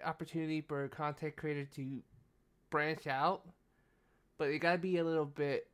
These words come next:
in the right safety reason for me. Because, one, I don't know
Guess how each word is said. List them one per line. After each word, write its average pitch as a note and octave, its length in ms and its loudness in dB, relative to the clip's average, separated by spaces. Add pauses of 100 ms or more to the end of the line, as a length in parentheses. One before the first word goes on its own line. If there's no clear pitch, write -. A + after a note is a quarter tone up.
(160)
in C#3+ 260 -4
the B2+ 380 -8 (3500)
right D#3 240 4 (380)
safety E3 480 -2
reason D#3+ 680 -2 (200)
for C#3 100 -6
me. D#3 540 -4 (840)
Because, C#3 280 -6 (880)
one, G3+ 300 2
I E3 120 0
don't F3 140 2
know C#3 380 -2